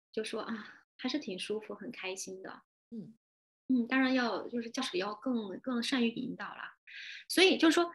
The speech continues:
Speaker 1: 我们对孩子的印象很多时候都是觉得孩子们好像很闹腾哈。其实不是的，孩子们是内心是可以很安静、很平和的。那么在这个，像你所说到的，他的这个听觉也受到了一个，是训练吧。蒙特梭利的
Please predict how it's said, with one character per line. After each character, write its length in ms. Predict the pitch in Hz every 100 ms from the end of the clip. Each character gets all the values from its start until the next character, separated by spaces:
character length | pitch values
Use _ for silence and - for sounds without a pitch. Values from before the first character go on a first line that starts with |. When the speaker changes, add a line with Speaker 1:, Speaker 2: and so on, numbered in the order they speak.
| - -
Speaker 1:
我 100 | -
们 140 | 202 208
对 100 | 311
孩 220 | 277 226
子 80 | 254
的 80 | 240
印 180 | 262
象 200 | 247 208
很 120 | 208 180
多 140 | 208
时 160 | 233 202
候 220 | 214 208
都 100 | 226
是 160 | 226
觉 160 | 214 202
得 100 | 208
孩 220 | 208 202
子 80 | 208
们 160 | 196 202
好 140 | 196
像 100 | 220
很 160 | 190 170
闹 220 | 226 185
腾 240 | - -
哈。 240 | - - 185 _ _ _ _ _ -
其 160 | - 247
实 100 | 254
不 160 | 233
是 140 | 175 233
的， 100 | 220
孩 160 | -
子 120 | 233 226
们 120 | 220
是 140 | 226
内 140 | 240 233
心 180 | 226
是 100 | 226
可 160 | 233 -
以 60 | 208
很 180 | - 151
安 140 | 196
静、 160 | 214 202
很 140 | 180
平 220 | - -
和 260 | - - -
的。 160 | - - - -
那 80 | 320
么 100 | 339
在 140 | 320 320
这 120 | 311
个， 240 | 277 269
像 160 | 269 285
你 80 | 226
所 160 | 214
说 160 | 190 220
到 140 | 233
的， 80 | 214
他 140 | -
的 100 | -
这 140 | 226 240
个 240 | 196 185 - _ _ _ _ _
听 240 | - 285 294
觉 200 | 247 208
也 100 | 170
受 180 | -
到 120 | 202 190
了 120 | 175
一 60 |
个， 380 | 170 180 175 160
是 440 | - 226 208 196 -
训 260 | - - 220
练 280 | 214 190 180
吧。 220 | - -
蒙 140 | - 247
特 60 |
梭 120 | 277
利 120 | 311 285
的 360 | 208 180 -